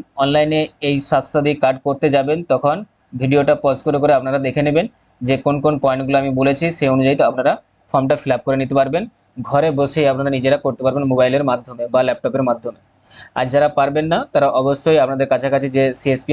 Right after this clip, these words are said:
আছে সেখানে আপনারা যেতে পারেন, সেখানে আপনাদের কিন্তু করে দেওয়া হবে। প্রথম যে ধাপটা সেটা আমরা দেখব যে প্রথমে কোনো ব্রাউজারে গেতে-, ব্রাউজারে আপনাকে যেতে হবে, গিয়ে স্বাস-, গিয়ে স্বাস্থ্যসাথী ডট গভর্নমেন্ট ডট ইন টাইপ করতে হবে। আর যখনই আপনি টাইপ করবেন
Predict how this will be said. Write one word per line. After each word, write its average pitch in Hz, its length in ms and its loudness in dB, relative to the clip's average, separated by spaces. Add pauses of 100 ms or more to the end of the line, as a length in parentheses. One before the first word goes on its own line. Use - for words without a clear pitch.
আছে 139 180 -2
সেখানে 131 220 0
আপনারা 127 200 0
যেতে 127 260 -4
পারেন, 151 200 0
সেখানে 131 300 -4
আপনাদের 127 380 -4
কিন্তু 135 180 -2 (100)
করে 131 140 2
দেওয়া 120 200 2
হবে। 113 220 -4
প্রথম 190 380 0
যে 196 100 2
ধাপটা 156 360 0 (100)
সেটা 160 200 0
আমরা 165 120 0
দেখব 147 240 -2 (140)
যে 165 60 4 (180)
প্রথমে 175 400 0
কোনো 170 280 0 (260)
ব্রাউজারে 139 580 2
গেতে-, 156 260 0
ব্রাউজারে 139 460 2
আপনাকে 151 200 -2
যেতে 143 200 0
হবে, 151 240 2 (540)
গিয়ে 156 200 4
স্বাস-, 139 340 -2 (120)
গিয়ে 156 180 2 (100)
স্বাস্থ্যসাথী 165 680 -2 (400)
ডট 131 240 2 (100)
গভর্নমেন্ট 156 380 0 (100)
ডট 147 160 2 (120)
ইন 156 220 2 (400)
টাইপ 135 280 0
করতে 135 220 -2
হবে। 117 220 -2
আর 131 200 -2
যখনই 165 280 0
আপনি 160 120 -2 (100)
টাইপ 147 160 2 (100)
করবেন 165 240 2